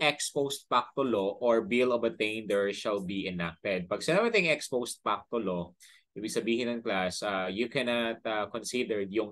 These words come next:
act, uh, as criminal before the passage of law. So hindi mo siya pwedeng, uh, sabihan or hindi mo siya pwedeng, uh, i-, uh, inflict yung punishment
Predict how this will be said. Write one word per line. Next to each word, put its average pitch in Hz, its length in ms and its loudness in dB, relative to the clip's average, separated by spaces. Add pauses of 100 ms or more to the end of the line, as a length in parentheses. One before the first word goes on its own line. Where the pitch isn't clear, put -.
act, 101 320 -2 (560)
uh, 101 320 -2
as 113 240 -4
criminal 139 480 0
before 113 320 0
the 107 160 -2
passage 95 480 -2
of 95 160 -6
law. 98 240 2
So 95 160 -4
hindi 113 240 -4
mo 113 80 -4
siya 117 160 -4
pwedeng, 113 640 0
uh, 98 400 -4 (320)
sabihan 127 640 -2
or 127 160 0
hindi 131 80 -4
mo 139 160 0
siya 135 240 -2
pwedeng, 117 480 2
uh, 101 240 -4 (160)
i-, 113 240 4
uh, 107 160 -4
inflict 113 480 0
yung 107 240 -2
punishment 107 640 -4